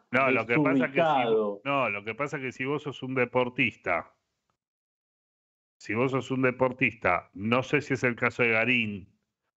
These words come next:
Speaker 1: pero recibiste una beca de los dieciséis años del Comité Olímpico de, de Chile y ca-, cuando te toca jugar las Olimpiadas,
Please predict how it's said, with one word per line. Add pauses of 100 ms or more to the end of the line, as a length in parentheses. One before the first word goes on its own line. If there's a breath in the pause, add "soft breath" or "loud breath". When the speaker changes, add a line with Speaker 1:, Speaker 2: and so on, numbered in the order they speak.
(220)
Speaker 1:
pero
recibiste
una
beca
de
los
dieciséis
años
del
Comité
Olímpico
de,
de
Chile
y
ca-,
cuando
te
toca
jugar
las
Olimpiadas,